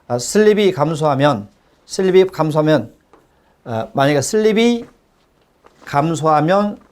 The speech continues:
효율은 그만큼 증가하고 슬립이 증가하면 오히려, 어, 뭡니까? 이 차 효율은 증가하게 된다. 여기서 틀린 것은, 틀린 것은 전압이 상승했으니까, 이게 상승했으니까 슬립은 어떻게 됐습니까?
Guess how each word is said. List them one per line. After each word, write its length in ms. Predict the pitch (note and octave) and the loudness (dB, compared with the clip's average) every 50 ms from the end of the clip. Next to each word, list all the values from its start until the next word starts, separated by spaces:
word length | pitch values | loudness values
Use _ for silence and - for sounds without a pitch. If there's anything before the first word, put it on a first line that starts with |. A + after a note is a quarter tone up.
| _ _ - - _ _ _ _ _ _ - _ - | _ _ -20 -20 _ _ _ _ _ _ -20 _ 0
효율은 380 | A3 G#3 G3 F#3+ G3+ G#3 G#3+ G3+ | 2 4 6 6 6 4 4 2
그만큼 360 | - D3+ D3 C#3+ - E3+ C#3+ | 0 -2 -2 0 -2 -4 -4
증가하고 560 | - - C#3+ D3 C#3 C#3 C3 A#2+ G2+ G#2 A2+ | -2 -2 0 2 2 2 0 -2 -4 -6 -10
슬립이 420 | A#2 - - A3 A3 A#3 A3 A3 G#3+ | -12 -6 -4 -2 0 0 0 -2 -2
증가하면 680 | - D#3 D3+ D3+ D3+ D3 C#3+ D3+ F3 F#3+ G#3 G#3 G3+ - | -2 -2 0 0 2 0 0 0 0 0 -2 -2 -6 -8
오히려, 440 | C#3 B2+ C3 B2 B2+ B2 A2 A2 - _ _ _ _ _ _ _ _ _ _ _ _ _ _ - | -6 -6 -4 -2 -2 -4 -6 -6 -10 _ _ _ _ _ _ _ _ _ _ _ _ _ _ -14
어, 200 | - G#2+ G#2 - - - - - - _ _ _ _ _ _ _ - | -12 -10 -10 -10 -12 -16 -20 -20 -20 _ _ _ _ _ _ _ -4
뭡니까? 420 | B2 A#2+ B2 A#2 - A2 G2+ - - _ _ _ _ - | -2 0 0 0 0 -2 -6 -6 -10 _ _ _ _ -6
이 160 | E3 C#3 C3+ | -6 -6 -4
차 160 | - F3+ D#3 C#3+ | -2 -2 0 0
효율은 400 | D#3 E3 E3 F#3 G3 G3+ G3+ - | 0 0 0 0 0 -2 -4 -8
증가하게 460 | - C#3 C3 C3+ C3 C3 C3+ D3 D#3+ | -8 -4 -4 -2 -2 -2 -2 -2 -4
된다. 420 | B2 A2+ A2 G#2 A2 G#2+ A2 A#2 _ - - - - - - - _ - | -6 -8 -8 -8 -10 -10 -12 -12 _ -20 -20 -20 -20 -20 -20 -20 _ -2
여기서 600 | D#3 D#3+ E3+ F#3 G3 F#3+ G3 G#3 A3 A3 G#3+ A3 | 0 2 2 2 2 2 2 2 2 2 0 -4
틀린 500 | - - A#3+ A#3 A3+ A#3 A#3 A#3 A3+ G#3 | -6 -4 -2 0 2 2 2 2 2 2
것은, 680 | F3+ D#3+ D#3 D#3 D3+ C3+ - - D3+ E3 D3 G#2+ G#2 - - _ _ _ _ _ | 2 2 4 2 2 0 0 0 2 2 2 0 -4 -8 -14 _ _ _ _ _
틀린 340 | - E3 D#3 D#3 D#3 D3+ | -8 -6 -4 -2 -2 -2
것은 540 | C3 C3+ B2+ A#2 - - F3+ F#3 G3 F#3 G3 - - _ _ - _ _ _ _ | -2 -2 -2 -2 2 2 2 2 2 0 -6 -12 -20 _ _ -20 _ _ _ _
전압이 540 | - - - C#3+ D3+ G3 A3+ A#3 A#3 B3+ B3+ | -10 -4 0 2 2 4 4 2 2 2 0
상승했으니까, 1000 | A#3+ - - C4+ C#4+ C4+ D4 D4 C#4 B3 - - F#3+ D3+ A#2+ - A#2+ A2 G#2+ A2+ - _ _ _ _ _ _ _ _ _ _ _ _ _ _ _ _ - | -2 -2 -2 0 0 2 4 4 4 4 4 2 0 0 0 -2 -4 -6 -8 -8 -18 _ _ _ _ _ _ _ _ _ _ _ _ _ _ _ _ -6
이게 160 | D#3 E3+ G3+ | 0 0 0
상승했으니까 720 | G3 - - B3 B3+ B3 B3+ A#3+ G3 D#3 F#3 D3+ - - | 0 0 -2 -2 -2 0 2 2 2 2 0 -2 -2 -2
슬립은 380 | - - - C#4 C#4 C4+ C4 A3+ | -2 -2 0 2 2 4 4 4
어떻게 200 | E3 D#3 G#3 G#3 | 4 4 2 2
됐습니까? 600 | G3+ G3 G3 - F#3 D3 B2+ - A#2 A2 A2+ - | 2 2 0 0 -4 -6 -6 -6 -8 -12 -14 -16